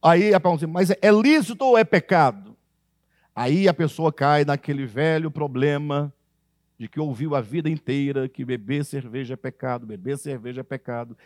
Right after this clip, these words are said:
beber cerveja é pecado, beber cerveja é pecado.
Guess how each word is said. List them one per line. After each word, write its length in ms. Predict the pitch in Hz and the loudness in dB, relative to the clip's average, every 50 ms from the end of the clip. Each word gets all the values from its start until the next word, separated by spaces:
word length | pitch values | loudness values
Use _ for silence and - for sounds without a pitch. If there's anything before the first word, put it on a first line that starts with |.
| _ _ | _ _
beber 300 | - 95 90 90 143 151 | -18 -16 -8 -4 -4 -4
cerveja 380 | - - 135 131 117 131 127 135 | -4 -4 -8 -6 -6 -8 -10 -10
é 40 | 117 | -10
pecado, 480 | - 131 123 _ - 123 120 117 113 | -10 -10 -10 _ -6 -6 -6 -6 -8
beber 300 | 104 98 90 101 143 147 | -12 -16 -10 -8 -8 -8
cerveja 360 | 143 - 131 123 131 135 139 | -6 -8 -10 -10 -10 -10 -12
é 20 | 135 | -10
pecado. 580 | 127 139 127 - - 117 117 113 113 113 117 | -12 -12 -12 -10 -8 -8 -8 -8 -10 -14 -18